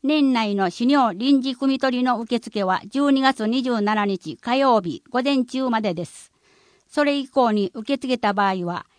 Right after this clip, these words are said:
平成二十四年一月五日木曜日以降の汲み取りとなりますので、ご注意ください。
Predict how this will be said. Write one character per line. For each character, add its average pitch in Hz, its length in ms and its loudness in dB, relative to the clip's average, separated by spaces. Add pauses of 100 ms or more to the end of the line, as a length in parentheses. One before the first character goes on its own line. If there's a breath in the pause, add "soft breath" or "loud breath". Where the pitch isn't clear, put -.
(140)
平 277 200 0
成 254 220 2
二 254 160 0
十 240 220 0
四 208 100 0
年 190 140 2 (100)
一 262 180 -6
月 240 220 -2
五 220 240 -6
日 196 160 -2
木 247 300 -2
曜 247 180 4
日 233 220 -4
以 220 40 -10
降 220 240 2
の 185 140 -2
汲 269 120 -2
み 262 120 0
取 247 200 -2
り - 20 -10
と 220 120 -2
な 202 140 -2
り 196 100 -4
ま 190 120 0
す 220 140 -6
の 190 120 0
で、 208 220 -4
ご 220 160 -4
注 214 180 -2
意 165 140 -2
く 175 100 -14
だ 165 140 -6
さ - 160 -12
い。 147 100 -16